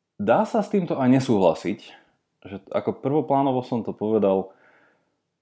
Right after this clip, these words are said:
je vo filozofickej tradícii niečo také, a vlastne tu sa dostávame až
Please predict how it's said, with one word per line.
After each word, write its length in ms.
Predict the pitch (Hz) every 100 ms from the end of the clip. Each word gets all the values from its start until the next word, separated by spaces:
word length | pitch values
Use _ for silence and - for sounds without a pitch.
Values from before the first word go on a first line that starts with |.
| _ _ - _ _ -
je 480 | 110 131 196 208 185 - _ _ -
vo 140 | 107
filozofickej 800 | 117 180 185 156 147 147 - 120
tradícii 640 | 110 117 120 123 - 117 101
niečo 320 | 120 139 117
také, 560 | 110 110 113 104 101 - _ _ _ -
a 60 | 95
vlastne 240 | 104 - 143
tu 80 |
sa 80 | 135
dostávame 560 | 110 113 - 113 110 104
až 260 | 101 101